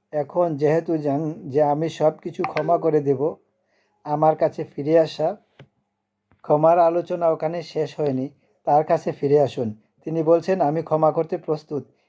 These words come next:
কিন্তু আমার ক্ষমা বিমান-, বিনামূল্যে নয়, এটা অর্জন করতে তোমাকে কিছু একটা করতে হবে। আমার কাছে ফিরে আসো, আনিবু ইলা রাব্বিকুম, নিজের অন্তর তোমার রবের দিকে ফিরিয়ে দাও,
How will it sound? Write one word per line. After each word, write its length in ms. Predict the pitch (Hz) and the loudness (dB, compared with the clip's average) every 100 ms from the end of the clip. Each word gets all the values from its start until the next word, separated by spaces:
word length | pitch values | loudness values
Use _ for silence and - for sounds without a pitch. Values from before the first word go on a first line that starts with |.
| _ | _
কিন্তু 220 | 170 160 170 | -8 2 2
আমার 280 | 156 165 | 4 2
ক্ষমা 380 | 160 165 165 170 | 2 0 4 2
বিমান-, 640 | 160 156 156 160 165 175 | 2 -2 -2 -2 -6 -10
বিনামূল্যে 580 | 156 156 180 208 208 185 | -10 -4 -2 0 0 0
নয়, 260 | 170 135 123 | 2 0 0
এটা 240 | 156 175 | 0 4
অর্জন 340 | 170 156 156 170 | 4 2 -2 -4
করতে 280 | 175 151 175 | -6 -6 -8
তোমাকে 300 | 170 160 160 | -6 -6 -8
কিছু 240 | - 180 | -12 -10
একটা 160 | - 170 | -8 -6
করতে 280 | 156 135 156 | -4 -2 0
হবে। 280 | 147 110 98 _ _ _ _ _ - | 0 -2 -6 _ _ _ _ _ -8
আমার 320 | 143 160 160 | 0 2 2
কাছে 300 | 180 165 175 | 0 -2 -6
ফিরে 380 | - 165 165 175 | -6 -2 2 2
আসো, 360 | 165 190 202 _ _ _ _ _ _ _ _ _ - | 0 -6 -6 _ _ _ _ _ _ _ _ _ -4
আনিবু 680 | 160 160 165 185 180 196 | 0 0 0 -4 0 2
ইলা 320 | 190 160 160 156 | 4 4 2 4
রাব্বিকুম, 760 | 151 156 190 185 180 180 190 _ _ _ _ _ _ _ 147 | 2 0 -6 -4 -6 -6 -10 _ _ _ _ _ _ _ -6
নিজের 360 | 151 151 180 175 | -2 4 2 2
অন্তর 460 | 165 165 151 180 175 | -2 -2 -2 -2 -2
তোমার 360 | 170 165 139 | -2 0 0
রবের 340 | 143 151 175 165 | 2 0 0 -4
দিকে 240 | 170 175 | -6 -6
ফিরিয়ে 400 | 160 151 156 175 | -6 -8 -2 0
দাও, 300 | 170 151 147 | 4 2 0